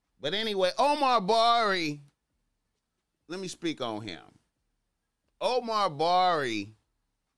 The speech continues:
really started bubbling and coming up, um, off the V-Lone. I know y'all might have heard of V-Lone, that brand and shit. I remember I saw A$ap Rocky and them rock that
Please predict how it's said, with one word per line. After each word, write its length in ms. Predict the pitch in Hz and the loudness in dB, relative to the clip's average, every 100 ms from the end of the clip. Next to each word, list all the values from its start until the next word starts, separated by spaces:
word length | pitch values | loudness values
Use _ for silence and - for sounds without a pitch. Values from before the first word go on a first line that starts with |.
| _ _ _ _ _ _ _ _ _ 110 | _ _ _ _ _ _ _ _ _ -10
really 280 | 160 165 | -4 -4
started 640 | 151 - 147 135 123 92 98 | -4 -2 0 2 -2 -6 -4
bubbling 680 | 131 131 113 98 78 73 57 _ _ | -2 -2 -4 -8 -10 -14 -20 _ _
and 160 | 90 92 | -20 -20
coming 420 | - 143 123 113 123 | -14 -10 -8 -6 -4
up, 320 | 113 92 - _ _ _ _ _ _ _ - | -4 -4 -10 _ _ _ _ _ _ _ -14
um, 500 | 95 85 78 65 - - _ _ _ - | -12 -10 -12 -16 -20 -20 _ _ _ -8
off 240 | 110 104 | -6 -6
the 80 | 87 | -8
V-Lone. 680 | 85 104 120 107 90 76 76 | -8 -4 -2 0 -2 -4 -4
I 60 | |
know 160 | 90 98 | 0 2
y'all 200 | 90 90 | 2 2
might 300 | 92 92 87 | 0 -2 -2
have 80 | 87 | -2
heard 220 | 87 82 | -2 -2
of 100 | 78 | -4
V-Lone, 560 | 82 87 82 78 76 76 | -6 -8 -6 -8 -10 -10
that 220 | 78 71 | -12 -12
brand 440 | 82 80 80 80 | -12 -12 -10 -12
and 100 | 76 | -12
shit. 340 | - - 71 - _ _ _ _ - | -14 -12 -12 -12 _ _ _ _ -6
I 40 | |
remember 260 | 104 104 98 | -2 0 0
I 100 | 92 | 0
saw 300 | - 92 85 90 | 0 0 0 -4
A$ap 440 | 95 - 90 87 | -6 -4 -4 -2
Rocky 340 | 90 90 85 | 0 -2 -4
and 80 | 87 | -8
them 160 | 82 78 | -6 -4
rock 300 | 87 85 - | -2 -2 -4
that 360 | 90 85 76 | -4 -4 -6